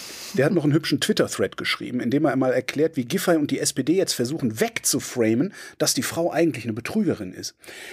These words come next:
Speaker 2: Indem sie nämlich sogar vermeiden zu erwähnen, warum sie überhaupt zurückgetreten ist.
Speaker 1: Ja.
Speaker 2: Die sagen, das siehst du überall in allen Pressedingern, in allen Aussendungen, die die so machen.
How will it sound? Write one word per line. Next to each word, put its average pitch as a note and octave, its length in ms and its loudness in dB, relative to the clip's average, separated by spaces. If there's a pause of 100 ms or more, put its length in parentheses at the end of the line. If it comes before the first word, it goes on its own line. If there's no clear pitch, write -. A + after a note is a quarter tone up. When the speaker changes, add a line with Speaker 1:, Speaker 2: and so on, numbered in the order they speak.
(120)
Speaker 2:
Indem D#3 320 2
sie E3+ 100 2
nämlich C#3+ 240 4
sogar C#3+ 240 2
vermeiden E3 720 0
zu - 220 0
erwähnen, D3 640 2
warum G3+ 580 4
sie D3 160 2
überhaupt A2+ 440 0
zurückgetreten G#2 680 -6
ist. - 220 -8 (340)
Speaker 1:
Ja. F3 160 0 (140)
Speaker 2:
Die C#3 80 2
sagen, E3+ 320 2 (160)
das C3+ 140 0
siehst A#3 180 2
du - 40 4
überall A3+ 220 4
in C3+ 100 2
allen G3+ 220 -2
Pressedingern, F#3+ 540 2
in D#3 100 2
allen F#3 260 2
Aussendungen, F#3+ 640 0
die F3 80 0
die E3+ 100 -6
so F3 120 -2
machen. E3+ 240 -4